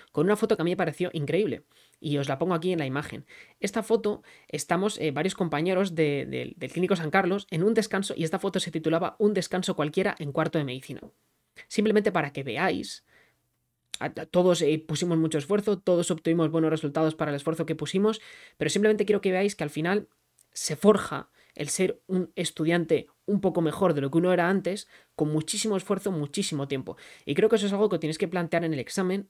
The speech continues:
sobre todo en el examen mir. Es un proceso largo, es un juego mental de prácticamente un año y medio, y no solo tenemos que pensar, "Vale, sí, me pongo a hacer esto, pero yo paso de trabajar tantas horas",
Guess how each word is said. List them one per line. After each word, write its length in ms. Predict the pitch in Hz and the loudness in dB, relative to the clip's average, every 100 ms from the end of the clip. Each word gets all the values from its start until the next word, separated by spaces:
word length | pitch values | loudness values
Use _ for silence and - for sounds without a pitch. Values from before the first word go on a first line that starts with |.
| _ - | _ -10
sobre 220 | 143 135 | -10 0
todo 120 | 165 | 0
en 60 | 180 | 2
el 60 | |
examen 340 | 147 170 156 151 | -2 -2 -2 -2
mir. 180 | 139 - - - | -4 -8 -20 -6
Es 120 | 170 | -2
un 120 | 220 202 | 0 0
proceso 340 | 214 202 - | 2 2 2
largo, 240 | 190 185 | 2 2
es 80 | 175 | 0
un 80 | 185 | -2
juego 260 | - 185 185 | 0 0 2
mental 340 | 170 156 180 | 0 -2 -4
de 100 | 143 | -4
prácticamente 500 | 165 170 170 175 170 | -4 -4 -2 -2 -2
un 80 | 170 | -2
año 160 | 170 | 0
y 60 | 160 | 0
medio, 320 | 185 175 190 - - - - - | 0 0 -4 -10 -20 -20 -20 -4
y 80 | 185 | 0
no 100 | 202 | 2
solo 200 | 226 226 | 4 4
tenemos 240 | 208 202 | 4 2
que 100 | 202 | -2
pensar, 340 | 180 165 175 156 | -4 -2 0 2
"Vale, 220 | 151 147 | 2 0
sí, 180 | - 156 | 0 0
me 100 | 139 | 2
pongo 220 | 175 185 | 2 2
a 40 | |
hacer 180 | 175 156 | 2 -2
esto, 280 | - - - - - _ - | -4 -8 -12 -18 -20 _ -2
pero 160 | 160 | 2
yo 180 | 156 175 | 4 4
paso 220 | 185 175 | 2 0
de 80 | 185 | 0
trabajar 320 | 156 151 170 | 0 -2 -2
tantas 320 | 170 160 135 | -2 -4 -2
horas", 260 | 165 127 | -4 -4